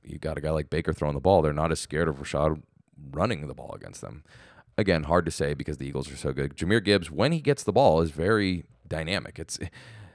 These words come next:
the Lions have this weird thing, 'cause I think it's the same thing you look at with DeAndre Swift. And again, who knows what's going on behind the scenes with the Swift thing, but wouldn't you, I, I think they said it on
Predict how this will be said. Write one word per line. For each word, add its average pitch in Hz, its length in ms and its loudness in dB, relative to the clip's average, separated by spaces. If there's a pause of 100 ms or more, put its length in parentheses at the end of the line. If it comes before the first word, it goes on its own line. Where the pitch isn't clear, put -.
(320)
the 98 140 6
Lions 165 400 6
have 127 160 0
this 117 160 -2
weird 131 220 2
thing, 147 120 -4
'cause 82 120 -4
I 85 100 4
think 92 140 2
it's 90 80 0
the - 40 -6
same 101 200 -2
thing 98 140 -2
you 98 60 2
look 98 140 2
at 82 80 2
with 85 100 2
DeAndre 87 320 2
Swift. - 440 0
And 107 160 -4
again, - 320 -10
who 110 100 2
knows 101 220 6
what's 82 100 0
going 78 220 -4
on 71 120 -4
behind 76 240 -6
the 67 60 -10
scenes 73 260 -10
with - 100 -18
the - 60 -14
Swift - 300 -6
thing, - 160 -12
but - 180 -8 (1160)
wouldn't 151 300 2
you, 90 240 2 (120)
I, - 140 -12
I - 40 -8
think 185 180 -8
they 87 100 -4
said 78 180 -6
it 71 120 -6
on 64 400 -10